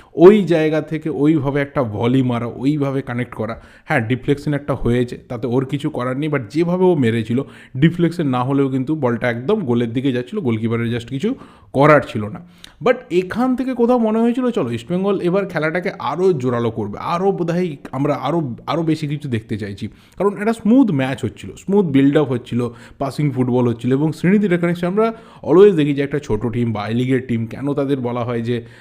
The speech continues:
আহ, পারে না, এই করে না, সেই করে না। But শ্রীনিধি না এমন একটা টিম, ওরা শুরু থেকে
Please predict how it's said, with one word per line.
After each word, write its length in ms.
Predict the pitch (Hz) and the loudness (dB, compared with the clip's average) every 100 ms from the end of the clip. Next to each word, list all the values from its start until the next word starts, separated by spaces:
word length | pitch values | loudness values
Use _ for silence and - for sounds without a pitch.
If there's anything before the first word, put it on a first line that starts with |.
| - | -10
আহ, 80 | 151 | -6
পারে 280 | 160 151 143 | -2 -2 0
না, 100 | 143 | 0
এই 80 | 135 | 0
করে 160 | 131 | -2
না, 120 | 127 | -2
সেই 140 | 123 110 | -4 -4
করে 160 | 113 | -2
না। 60 | 139 | -2
But 100 | 247 | -4
শ্রীনিধি 480 | - 170 185 226 247 | -4 0 2 2 0
না 140 | 226 | -2
এমন 220 | 185 156 | -2 -4
একটা 220 | 185 180 170 | -6 -4 -4
টিম, 260 | 156 127 - | -2 -4 -4
ওরা 180 | 147 165 | -6 -6
শুরু 380 | - 170 202 | -2 2 4
থেকে 340 | 208 127 107 | 4 0 -2